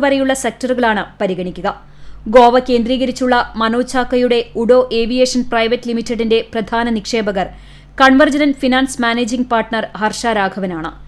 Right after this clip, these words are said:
ഇരുന്നൂറ് കോടിയാണ് പ്രാരംഭ മുതൽ മുടക്ക്. കിങ്ഫിഷർ, എമിറേറ്റ്സ് എന്നീ എയർലൈൻസുകളിൽ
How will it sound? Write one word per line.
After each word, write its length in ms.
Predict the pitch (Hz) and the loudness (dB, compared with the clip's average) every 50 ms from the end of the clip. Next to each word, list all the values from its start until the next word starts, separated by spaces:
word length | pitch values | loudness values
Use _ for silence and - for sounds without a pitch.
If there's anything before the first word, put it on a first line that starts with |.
| - - - - - - - - 240 | -20 -20 -20 -20 -20 -16 -8 -2 0
ഇരുന്നൂറ് 300 | 240 247 240 262 269 277 277 277 | 2 4 4 4 4 2 4 4
കോടിയാണ് 440 | 269 269 262 269 262 247 240 233 226 - - - | 2 4 4 4 2 2 2 0 -2 -4 -6 -2
പ്രാരംഭ 360 | 226 226 220 220 233 226 220 240 214 202 | 2 2 4 4 2 0 -2 -4 -4 -2
മുതൽ 180 | 196 202 202 196 180 | -2 -2 -2 -2 -2
മുടക്ക്. 280 | 170 160 165 - 185 - - - - - - - - - - - | -6 -8 -8 -10 -10 -12 -12 -18 -20 -20 -20 -20 -20 -14 -4 2
കിങ്ഫിഷർ, 520 | 294 302 285 302 294 - 339 - 320 311 302 - - - 233 247 | 4 4 4 4 2 0 -2 2 2 0 0 -2 -4 0 2 4
എമിറേറ്റ്സ് 380 | 247 254 277 302 - - - - 254 | 6 6 4 4 2 -4 -6 -4 -2
എന്നീ 180 | 254 254 262 254 - - - 226 | 0 0 0 0 -2 -2 2 2
എയർലൈൻസുകളിൽ 640 | 226 233 247 254 262 254 254 269 247 247 240 233 | 2 4 4 2 0 0 0 -2 0 0 0 0